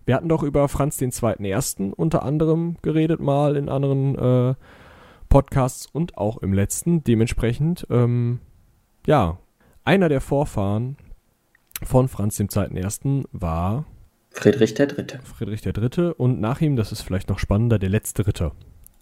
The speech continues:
Speaker 1: Maximilian der Erste. Ähm,
Speaker 2: Das ist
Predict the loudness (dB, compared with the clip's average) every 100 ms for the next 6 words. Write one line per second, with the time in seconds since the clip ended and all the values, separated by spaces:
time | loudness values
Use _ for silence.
0 | _ _ -8 0 0 4 6 6 6 4
1 | 2 2 2 2 0 -2 -4 -6 -6 -18
2 | -20 -20 -20 -20 -20 -20 _ _ _ _
3 | _ -16 2 4 6 4 2 0 -6 -12
4 | -12 -14 -16